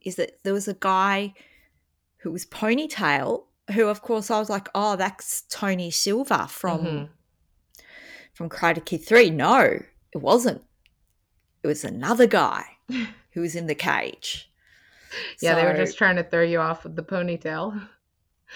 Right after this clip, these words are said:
Speaker 1: Yeah.
Speaker 2: I think Hawes said the same thing. He was like, "That's, uh, Terry Silver." And, um, then it turned out not to be. I thought the guy that they got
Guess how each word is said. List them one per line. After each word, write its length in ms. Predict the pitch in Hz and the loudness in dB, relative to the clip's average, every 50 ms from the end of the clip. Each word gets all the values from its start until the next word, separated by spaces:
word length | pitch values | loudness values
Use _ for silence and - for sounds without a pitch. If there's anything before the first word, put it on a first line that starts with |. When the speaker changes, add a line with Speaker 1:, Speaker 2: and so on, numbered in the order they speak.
| - - | -2 0
Speaker 1:
Yeah. 120 | 185 170 | 2 2
Speaker 2:
I 40 | 247 | 2
think 260 | 233 294 302 285 - | 2 2 -2 -2 -2
Hawes 380 | - - 233 233 226 240 240 - | -6 -2 2 2 2 2 0 -2
said 180 | - 233 214 | -2 -4 -2
the 100 | 214 196 | -4 -10
same 300 | 190 - - 208 202 208 | -8 -6 -6 -6 -6 -6
thing. 180 | 208 226 214 208 | -6 -4 -4 -4
He 100 | 208 208 | -4 -6
was 200 | 202 196 185 180 | -6 -8 -10 -8
like, 180 | - 185 190 185 | -6 -6 -6 -4
"That's, 280 | - 240 254 254 - 247 | -4 -4 -4 -4 -4 -4
uh, 260 | 220 202 185 175 180 175 - _ | -2 -2 0 -2 -4 -6 -8 _
Terry 280 | - 262 233 220 220 | -2 0 0 0 0
Silver." 640 | 220 220 254 262 320 311 - 190 175 165 156 - - | -2 -2 -4 -4 -4 -4 -4 -6 -4 -4 -8 -10 -10
And, 440 | - 170 175 180 180 180 175 165 - | -8 -6 -4 -4 -4 -6 -6 -8 -8
um, 540 | - 170 165 170 170 165 165 165 165 185 185 - _ _ _ _ _ - - - - _ _ _ _ _ _ _ _ | -6 -4 -2 -2 -2 -2 -2 -2 -4 -6 -8 -12 _ _ _ _ _ -20 -20 -20 -20 _ _ _ _ _ _ _ _
then 180 | - 185 190 175 | -6 -4 -2 -2
it 100 | 165 135 | -2 -4
turned 240 | - 196 180 175 170 | -2 -2 -2 0 0
out 140 | 160 120 110 | -2 -2 0
not 180 | 170 175 131 | -2 -4 -4
to 100 | - - | -6 -10
be. 320 | 170 156 156 160 165 185 - - - - - - | -8 -6 -6 -4 -6 -8 -10 -14 -16 -16 -6 0
I 160 | - 285 339 | 2 2 2
thought 220 | - - 440 466 466 | 2 2 -2 0 0
the 280 | - 320 269 240 185 - | 2 4 4 2 2 0
guy 200 | 226 214 214 233 | 2 2 2 4
that 180 | 247 277 269 | 2 0 -2
they 580 | 269 247 214 202 196 185 180 175 170 131 82 - _ | -2 -2 -2 0 0 -2 -2 -4 -4 -6 -8 -14 _
got 240 | 202 226 220 214 - | -4 -2 0 0 -2